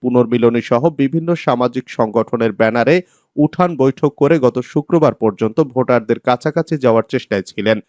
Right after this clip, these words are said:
কিন্তু না, উপজেলা নির্বাচন বিষয়ে সম্প্রতি জামায়াত ইসলামীর সর্বশেষ কেন্দ্রীয় পর্যালোচনা সভায় কোনো ফরম্যাটেই দলীয় পদ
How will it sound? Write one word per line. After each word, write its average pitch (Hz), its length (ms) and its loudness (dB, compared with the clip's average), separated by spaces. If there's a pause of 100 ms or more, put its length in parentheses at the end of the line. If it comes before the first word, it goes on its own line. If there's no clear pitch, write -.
(260)
কিন্তু 131 240 2
না, 135 160 2
উপজেলা 165 480 2
নির্বাচন 151 560 0
বিষয়ে 123 300 2
সম্প্রতি 135 480 0
জামায়াত 127 440 0
ইসলামীর 160 440 0 (300)
সর্বশেষ 180 680 0
কেন্দ্রীয় 151 420 2
পর্যালোচনা 131 720 0
সভায় 143 440 0
কোনো 151 300 2
ফরম্যাটেই 143 680 0 (300)
দলীয় 165 400 4
পদ 151 240 2